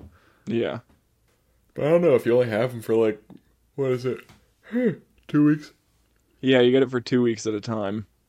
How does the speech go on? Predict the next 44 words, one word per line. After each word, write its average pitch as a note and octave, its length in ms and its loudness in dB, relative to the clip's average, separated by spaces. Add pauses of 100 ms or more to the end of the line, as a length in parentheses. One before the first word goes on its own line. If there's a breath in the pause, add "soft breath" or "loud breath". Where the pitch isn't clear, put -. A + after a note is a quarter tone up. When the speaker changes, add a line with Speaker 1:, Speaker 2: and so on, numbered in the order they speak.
(340)
Speaker 1:
So, C3 160 0
like, C3 140 4
a - 60 0
lot C3 240 6
of D3+ 80 2
books C#3 180 4
I B2+ 60 4
get B2 100 4
from B2 120 -4
the A2+ 40 -2
library A2+ 460 2
I G#2+ 60 2
don't G#2+ 260 0
finish, A#2 320 -2
and A2+ 100 -4
then A2 60 -2
I A2 80 0
have A#2 120 -2
to A#2 80 -6
put A#2+ 160 0
it A2+ 60 2
on A#2 140 -2
hold A2+ 240 2
again G#2+ 240 -2
and A2 80 -4
then A2 100 -4
wait A2 200 2
months A2 520 -4 (640)
until A2 300 -4
I G#2+ 80 -2
can A2 100 -8
have G#2 220 -4
it F2+ 80 -6
again. F2 240 -8 (380)
Speaker 2:
<laughs> - 380 -20
Speaker 1:
Depending D#3+ 300 4
on B2 120 6
the G#2 60 -2
Speaker 2:
Seems - 80 -2
Speaker 1:
book. A2 140 4
Speaker 2:
like G#2+ 100 -4
a - 20 -14
bad G#2 220 -2
system. - 380 -12